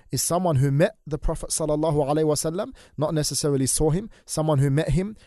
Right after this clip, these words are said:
whilst believing in him. Uh, because there were obviously some believers in Rasulullah sallallahu alaihi wasallam and in Islam, but they did not meet the Prophet sallallahu alaihi wasallam. For someone who met the Prophet sallallahu alaihi wasallam whilst believing in him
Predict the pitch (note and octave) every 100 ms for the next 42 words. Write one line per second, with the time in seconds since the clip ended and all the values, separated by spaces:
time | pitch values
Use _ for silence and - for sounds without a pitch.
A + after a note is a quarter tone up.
0 | _ C3 E3+ A#3+ B3 - - A#2+ D3+ D3+
1 | G#3+ A#3+ G#3 G3 G3 F#3+ A3 D#4 F4 -
2 | - _ - F#3+ F#3+ - D3+ C3 D3 D3
3 | F3 E3+ - D3 E3 D#3 C#3 C#3 F#3 G3
4 | D#3 D#3 C3+ C#3+ - E3+ D#3+ D3+ - D3+
5 | D3+ D#3 D3 C3 D#3 D3 D#3 D3+ C3+ D3
6 | D3+ C#3 B2+ - D#3 G3 A#3 - - -
7 | C3 G3+ - D3 D3+ C3 C3+ F#3 C4+ F#3+
8 | - C#3 D3 B2 - C#3+ C3 B2 A#2 A2+
9 | A#2 A2 G#2 F#2+ - - - - A3 A#3
10 | E3+ F3+ F3+ - - - - B2+ - F3
11 | - - - B2+ C3 D3+ D3 C3+ C#3 D3+
12 | C3+ B2 B2 G2+ G#2 B2 D3+ F3 - C3
13 | C#3+ D#3 F#3 F3+ E3+ E3 F#3+ A3+